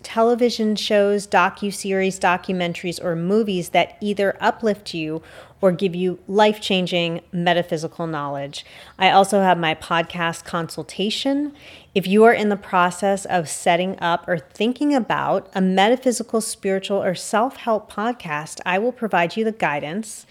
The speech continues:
constructive criticism, especially based on content. I'm a big content person, if you haven't noticed, and tips that no one tells you. And trust me, I've looked, listened,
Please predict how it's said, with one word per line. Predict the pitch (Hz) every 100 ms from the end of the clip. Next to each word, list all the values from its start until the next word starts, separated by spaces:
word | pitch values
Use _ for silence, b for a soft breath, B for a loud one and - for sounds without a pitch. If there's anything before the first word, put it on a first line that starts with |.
| B B B B -
constructive | 220 202 - 247 254 277 262
criticism, | - 208 202 208 190 202
especially | 202 - - - 220 240 - 262
based | 220 185 180 -
on | 196 185
content. | 175 185 156 156 160 156 -
I'm | 170
a | 156
big | 151 180 185 202 202
content | 226 202 180 175 156 160
person, | 151 - 160
if | 156
you | 160
haven't | 160 190
noticed, | 170 151 151 165 B B B B B -
and | 190 190
tips | - 247 247 -
that | 214
no | 190 190 190 190
one | 190 196
tells | 190 185 175 170
you. | 165 156
And | 165
trust | - 190 180 202
me, | 185
I've | 170 160
looked, | 175 202 196 -
listened, | 190 202 202 208 202